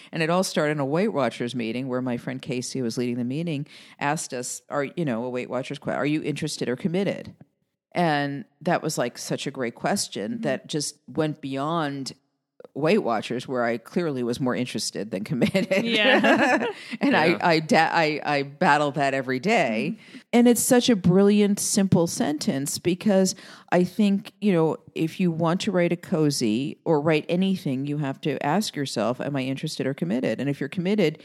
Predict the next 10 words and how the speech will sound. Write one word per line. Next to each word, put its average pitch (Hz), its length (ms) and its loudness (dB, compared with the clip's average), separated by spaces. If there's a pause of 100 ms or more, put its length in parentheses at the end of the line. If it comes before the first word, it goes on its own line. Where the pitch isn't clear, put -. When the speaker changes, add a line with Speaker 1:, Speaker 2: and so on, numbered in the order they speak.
(280)
Speaker 1:
you 160 120 4
will 165 120 2
do 156 160 2
what 156 80 4
it 147 80 0
takes 147 420 -2
to - 120 -6
get 131 200 0
it 123 120 -4
done. 151 480 0